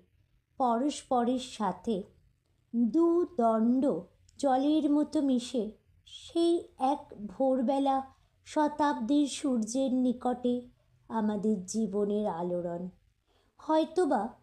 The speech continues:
জীবনকে শিখে নিতে চেয়েছিল। তো বিশ্লেষণ করছি, হ্রদ, নদীর ঢেউ কিংবা সমুদ্রের জল অনায়াসে বয়ে যায়।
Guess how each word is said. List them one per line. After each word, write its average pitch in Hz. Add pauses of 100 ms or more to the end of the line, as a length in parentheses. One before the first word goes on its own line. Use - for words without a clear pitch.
(200)
জীবনকে 320
শিখে 240
নিতে 180
চেয়েছিল। 180 (1500)
তো 330
বিশ্লেষণ 240
করছি, 208 (640)
হ্রদ, 254 (920)
নদীর 285
ঢেউ 302
কিংবা 240
সমুদ্রের 254
জল 233 (180)
অনায়াসে 220
বয়ে 175
যায়। 180